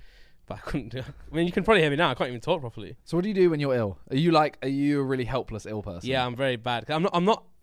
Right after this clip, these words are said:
Speaker 1: touch wood, uh, there you
Speaker 2: Your
Speaker 1: go.
Speaker 2: entire wall.
Speaker 1: <laughs> True, true.
Speaker 2: <laughs>
Speaker 1: Uh, I'm not often ill that much, but when I am, I'm like a little baby. And, and keep in mind, Laura is literally also looking after a baby in a belly,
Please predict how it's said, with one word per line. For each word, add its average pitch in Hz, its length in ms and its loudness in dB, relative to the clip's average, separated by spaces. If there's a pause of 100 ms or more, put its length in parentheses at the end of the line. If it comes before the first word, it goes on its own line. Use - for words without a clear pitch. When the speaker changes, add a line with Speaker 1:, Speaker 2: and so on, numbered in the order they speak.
(340)
Speaker 1:
touch 151 160 -6
wood, 139 280 0 (120)
uh, 120 260 -2 (1900)
there 120 80 -10
you - 80 -4
Speaker 2:
Your 123 80 -4
Speaker 1:
go. 120 40 -8
Speaker 2:
entire 135 360 0
wall. 120 280 -2
Speaker 1:
<laughs> 214 920 2
True, 196 420 -2 (140)
true. 190 260 4
Speaker 2:
<laughs> - 60 -6 (540)
Speaker 1:
Uh, 147 160 -4
I'm 170 120 2
not 214 200 2
often 185 340 0
ill 170 240 0
that 117 100 -4
much, - 360 -18 (360)
but 131 140 -10
when 156 120 0
I 170 80 2
am, 170 160 4
I'm 131 80 -2
like 135 140 -4
a - 20 -8
little 127 140 -6
baby. 131 480 -6 (320)
And, 139 220 -2
and 143 120 -4
keep 190 140 -4
in 190 40 -2
mind, 156 220 2
Laura 156 220 4
is 131 80 -2
literally 143 240 -6
also 135 320 -2
looking 131 180 -6
after 123 160 -8
a 120 60 -8
baby 117 500 -6
in 127 80 -10
a 117 40 -10
belly, 117 380 -8